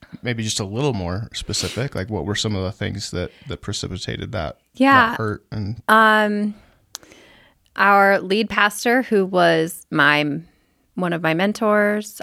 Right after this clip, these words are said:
Speaker 2: I lived with their family. He did our wedding. <laughs>
Speaker 1: <laughs>
Speaker 2: Very much a father figure kind of person to me. Um, made some poor life choices,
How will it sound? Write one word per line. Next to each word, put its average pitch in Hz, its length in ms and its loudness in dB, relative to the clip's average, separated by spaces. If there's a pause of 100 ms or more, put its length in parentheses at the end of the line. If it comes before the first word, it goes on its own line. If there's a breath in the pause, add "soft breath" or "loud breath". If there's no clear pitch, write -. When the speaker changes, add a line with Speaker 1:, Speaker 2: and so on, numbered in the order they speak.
Speaker 2:
I - 160 -4 (360)
lived 180 240 0
with 170 160 0
their 143 140 -4
family. 185 760 -2
He - 240 -8
did - 180 4
our - 140 -2
wedding. 208 500 2 (500 loud breath)
<laughs> - 0 -
Speaker 1:
<laughs> - 220 -2
Speaker 2:
Very 247 220 8
much 262 180 6
a 247 120 8
father 208 400 6
figure 202 680 4
kind 208 200 2
of 190 80 -2
person 208 420 2
to 202 140 0
me. 190 460 0 (120)
Um, 175 440 0 (200)
made 180 220 0
some 190 180 -2
poor 190 220 2
life 202 220 2
choices, 180 520 -4